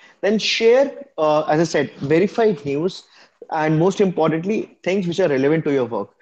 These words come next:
So any recruiter, the moment, so relevance, I'm talking about the first field. I hope, uh, just a minute, I am, uh, this was from Bhaumik, right? Bhaumik, I hope you're taking notes. So remember, the first point is relevance. In that, I'm talking about the first relevance is about your photographs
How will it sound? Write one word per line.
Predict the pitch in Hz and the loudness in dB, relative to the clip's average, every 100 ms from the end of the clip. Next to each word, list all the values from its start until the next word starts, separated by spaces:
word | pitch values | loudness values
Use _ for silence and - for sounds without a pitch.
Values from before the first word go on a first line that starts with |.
| - - - | -20 -20 -8
So | 226 220 | -2 -2
any | 170 190 240 | 0 0 2
recruiter, | 180 - 165 160 202 | 2 2 0 2 0
the | 185 156 | 0 -2
moment, | 143 151 196 190 | -2 -2 -4 -6
so | - 190 | -2 0
relevance, | 165 165 196 226 - | 2 4 4 2 0
I'm | 160 165 | -2 0
talking | 160 202 | 0 0
about | 180 190 | 0 0
the | 180 | -2
first | 175 196 190 | 0 0 0
field. | 139 120 | -6 -4
I | - 156 | -2 2
hope, | 202 208 | 2 2
uh, | 170 135 123 _ - _ _ _ | 0 0 -2 _ -20 _ _ _
just | - 165 160 | -12 -6 -6
a | |
minute, | 135 123 | -4 -2
I | 127 127 | -2 -4
am, | 131 131 | -6 -8
uh, | - 127 | -6 -2
this | 135 | -2
was | 180 170 | -2 -2
from | 180 160 | -2 -2
Bhaumik, | 135 127 117 | -2 -2 -2
right? | 123 180 - _ _ _ | -2 -2 -4 _ _ _
Bhaumik, | 170 226 | 0 2
I | 226 | 2
hope | 208 233 | 2 2
you're | 233 | 2
taking | 180 180 190 | 2 2 2
notes. | 147 139 - - | 2 2 -2 -2
So | 160 | -2
remember, | 151 160 180 190 | 0 2 2 0
the | |
first | 160 - 170 208 - | -2 -2 0 0 0
point | 220 | 0
is | 220 143 | 0 0
relevance. | 135 156 202 233 - - _ _ | 2 2 0 -2 -14 -20 _ _
In | 175 165 | -2 2
that, | 156 180 | 2 2
I'm | 202 196 | 0 2
talking | 160 190 180 | 0 0 0
about | 175 185 | 2 0
the | |
first | 165 170 196 - | 0 0 0 -2
relevance | 151 160 175 190 | -6 -4 -6 -8
is | 175 165 | -10 -8
about | 147 139 | -8 -10
your | 156 | -10
photographs | 147 143 156 180 208 | -10 -8 -6 -6 -8